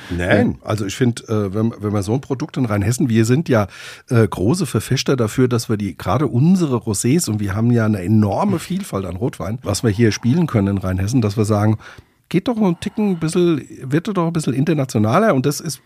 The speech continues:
Speaker 1: genau das Paradebeispiel dafür. Und was mir besonders viel Spaß gemacht hat, sind die elf Komma fünf.
Speaker 2: Ja.
Speaker 1: Dass man sagt, es ist so ein alkoholleichter Wein, aber er hat, äh, so eine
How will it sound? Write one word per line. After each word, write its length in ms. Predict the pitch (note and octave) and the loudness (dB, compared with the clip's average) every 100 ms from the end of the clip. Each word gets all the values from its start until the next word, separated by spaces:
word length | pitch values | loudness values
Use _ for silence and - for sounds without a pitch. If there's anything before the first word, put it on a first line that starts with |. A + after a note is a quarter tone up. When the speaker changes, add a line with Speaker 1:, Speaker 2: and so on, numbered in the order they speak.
| - | 0
Speaker 1:
genau 400 | A2+ A#2 C3+ G3 | 4 4 4 2
das 140 | F3+ | 0
Paradebeispiel 800 | - B2+ A2 A#2+ B2+ A2 - A2+ | -2 -4 -2 -2 -2 -4 -2 0
dafür. 400 | A2+ A2 A#2 A#2+ - - - _ | 0 2 2 2 -2 -18 -20 _
Und 220 | A2+ - | 0 2
was 180 | A#2+ - | -2 2
mir 440 | A#2+ A2+ A2 G#2+ - | 4 4 4 0 -4
besonders 380 | A2 B2 G3+ G3+ | 0 2 2 2
viel 120 | C#3+ | -2
Spaß 300 | C#3 B2+ - | -2 -4 -2
gemacht 300 | B2+ A#2 A#2+ | -2 -2 -2
hat, 180 | A#2+ - | -8 -6
sind 240 | - A2 | -4 -4
die 120 | A#2 G2 | -4 -6
elf 160 | G#2 | -6
Komma 200 | - G#2 | -4 -6
fünf. 320 | F#2 F2+ - - _ | -4 -8 -10 -18 _
Speaker 2:
Ja. 160 | F2+ G2 | 4 4
Speaker 1:
Dass 160 | A2+ B2 | 4 2
man 100 | A2 | 2
sagt, 240 | A#2 - | 2 -2
es 120 | - | -12
ist 120 | A#2 - | -12 -6
so 300 | B2+ F#3+ - | -2 -2 -2
ein 340 | C3+ B2+ A#2 - _ | -4 -2 -4 -10 _
alkoholleichter 1120 | - - E3+ F3+ D#3 A#2+ G#2+ C#3+ A3 - A#2 F#2 | -6 0 0 0 0 2 2 0 -2 -2 -4 -2
Wein, 340 | E2 G2+ E3+ | -4 -2 -4
aber 200 | G#2 A#2+ | -4 -4
er 100 | F#2+ | -4
hat, 240 | A#2+ - - - | -6 -10 -20 -4
äh, 240 | A2+ G2 | -2 -2
so 200 | F2+ A#2+ | -2 -2
eine 160 | F3+ | -2